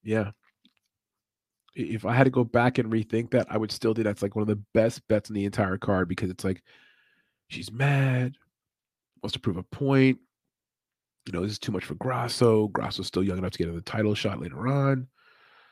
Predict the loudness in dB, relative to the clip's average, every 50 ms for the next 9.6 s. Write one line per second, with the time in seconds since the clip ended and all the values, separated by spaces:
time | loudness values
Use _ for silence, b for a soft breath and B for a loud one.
0 | b b b b b _ _ _ _ _ -20 -18 -16 -14 -14 -14 -14 -16 -16 -12
1 | -8 -4 -4 -4 -4 -4 -6 -8 -4 2 4 6 8 8 8 8 8 8 6 4
2 | 4 2 2 2 2 2 2 0 -2 -4 _ _ 6 8 8 8 6 2 -2 -2
3 | -2 -2 -2 -4 -4 -4 -4 -6 -6 -6 -10 _ _ _ _ _ _ _ _ _
4 | _ _ _ _ 0 2 4 4 2 2 0 -2 -2 -2 -2 -2 2 6 8 10
5 | 10 8 6 6 2 2 2 4 2 2 2 2 0 -2 -4 -8 _ _ _ _
6 | _ _ _ _ -16 -6 0 2 2 2 2 0 -2 0 0 0 0 0 -2 -4
7 | -6 b b b b b b b b b b b b b b -6 0 2 4 4
8 | 4 4 2 2 0 0 -2 -2 0 0 -2 -2 -2 0 0 2 2 0 -2 -4
9 | -6 -6 -6 -6 -8 -10 -10 -12 -12 -12 -14